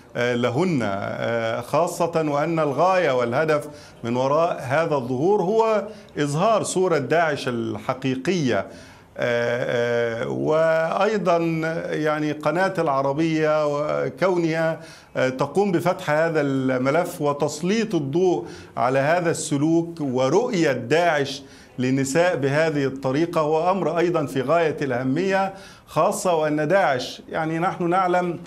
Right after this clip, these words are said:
أنه قتل الإنسان، قتل الشجر والحجر، وبالتالي من الطبيعي والمنطقي أن يفعل ذلك مع المرأة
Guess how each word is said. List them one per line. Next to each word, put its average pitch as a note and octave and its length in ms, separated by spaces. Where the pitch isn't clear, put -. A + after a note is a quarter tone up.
أنه F3 380
قتل G3 320
الإنسان، C3+ 720
قتل E3+ 440
الشجر E3+ 420
والحجر، C3 540
وبالتالي G3+ 800
من D3 160
الطبيعي E3 760
والمنطقي C#3 680
أن E3 180
يفعل E3+ 460
ذلك E3+ 360
مع C#3 220
المرأة E3 500